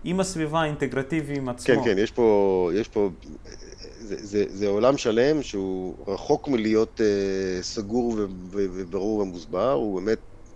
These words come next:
Speaker 2: איזשהו פיבוט כזה של, של, של מחקר, אה, לא היחידי, יש הרבה דברים שעוד לא יודעים, כן? אבל, אה, אבל על זה כבר יודעים שזה אשכרה עובד וקורה,
Speaker 1: מהמם.
Speaker 2: אה,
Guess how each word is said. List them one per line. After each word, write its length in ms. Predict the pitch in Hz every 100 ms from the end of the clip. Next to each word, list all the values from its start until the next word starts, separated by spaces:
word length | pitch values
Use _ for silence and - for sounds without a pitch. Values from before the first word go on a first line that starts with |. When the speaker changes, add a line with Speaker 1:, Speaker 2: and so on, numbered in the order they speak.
| - - - - - - -
Speaker 2:
איזשהו 280 | 87 - 87
פיבוט 320 | 110 104 101
כזה 280 | - 82 87
של, 300 | - 85 82
של, 320 | 78 85 80 78
של 120 | 85
מחקר, 520 | 80 - 98 90 87
אה, 960 | 85 78 76 73 71 - - - - -
לא 140 | 80
היחידי, 360 | 92 98 120 139
יש 180 | 82 80
הרבה 140 | 80
דברים 300 | 90 82 78
שעוד 200 | 80 78
לא 80 | 80
יודעים, 340 | 76 73 73
כן? 280 | 69 85 85
אבל, 300 | 73 78 73
אה, 280 | 73 73 71 - - -
אבל 160 | 92 95
על 80 | 98
זה 180 | 117 156
כבר 140 | 139
יודעים 360 | 120 113 151 135
שזה 460 | 107 92 98 92 -
אשכרה 480 | 104 - 92 90 92
עובד 300 | - 82 82 85 - - - - 87
וקורה, 440 | - 90 82 98 151 - - - - 156
Speaker 1:
מהמם. 240 | 143 131
Speaker 2:
אה, 360 | 135 80 78